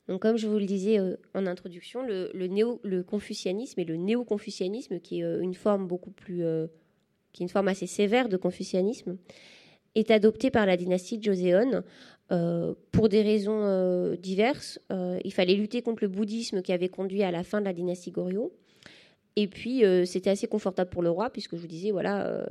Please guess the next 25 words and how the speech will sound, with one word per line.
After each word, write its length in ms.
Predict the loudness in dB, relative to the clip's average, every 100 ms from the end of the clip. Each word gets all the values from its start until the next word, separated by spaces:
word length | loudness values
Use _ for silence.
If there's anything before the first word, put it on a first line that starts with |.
| -8 -8
les 140 | -6
sujets 500 | -6 -6 0 4 4
devaient 260 | 2 2 2
obéissance 520 | 4 2 2 -4 -2
au 60 | -2
roi, 240 | 0 -2
non 160 | -2 -4
pas, 300 | -2 -2 -2
euh, 240 | -2 -4 2
pour 100 | 2
des 100 | 4
raisons 220 | -4 0
politiques, 380 | 0 0 -12 -6
mais, 260 | -4 -4 -8 _ _ _
mais 260 | -8 -6 -6
pour 220 | -6 -6
des 80 | -2
raisons 180 | -2 -4
beaucoup 200 | -6 -12
plus 100 | -12
profondes, 540 | -10 -10 -10 -12 -10
euh, 1000 | -10 -10 -14 -20 _ -20 -20 _ _ -16 -14 -18 _
même 220 | -2 0
religieuses. 640 | 2 2 2 -2 -2 -4 -8
Donc, 160 | -14